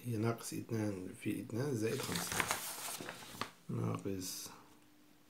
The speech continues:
اثنان جذر اثنان زائد خمسة يساوي ناقص أربعة زائد خمسة يساوي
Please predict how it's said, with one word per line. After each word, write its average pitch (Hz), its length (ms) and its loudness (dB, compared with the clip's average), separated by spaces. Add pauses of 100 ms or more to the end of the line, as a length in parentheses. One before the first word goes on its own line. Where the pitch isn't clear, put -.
(520)
اثنان 135 380 0 (500)
جذر 104 320 2
اثنان 113 460 2
زائد 117 540 4 (840)
خمسة 110 380 6
يساوي 110 540 12 (1000)
ناقص 123 560 12 (100)
أربعة 101 680 6 (220)
زائد 110 560 4
خمسة - 380 6 (100)
يساوي 104 640 8